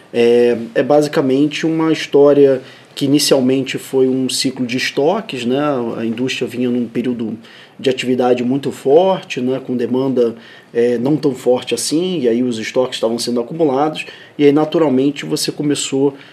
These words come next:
a desacelerar a atividade industrial pra, simplesmente pra ajustar o nível de estoques pra um estoque, pra um nível mais adequado. É, só que no meio dessa,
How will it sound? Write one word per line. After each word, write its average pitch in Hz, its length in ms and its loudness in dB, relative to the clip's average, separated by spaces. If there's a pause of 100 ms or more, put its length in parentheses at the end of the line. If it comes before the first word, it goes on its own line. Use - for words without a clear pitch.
(120)
a 117 100 2
desacelerar 135 1040 2 (300)
a 127 100 -2
atividade 117 760 -4
industrial 147 560 -2
pra, 262 340 -4 (100)
simplesmente 185 440 -4
pra 190 100 -2
ajustar 180 400 -2
o 156 80 0
nível 156 260 -2
de 151 120 -4
estoques 147 540 -2
pra 160 100 -4
um 156 80 0
estoque, 139 520 -2
pra 139 160 -6
um 135 40 0
nível 135 260 0
mais 131 180 0
adequado. 117 600 0 (500)
É, 123 280 6
só 165 140 0
que 214 120 2
no 202 100 4
meio 143 280 6
dessa, 120 600 0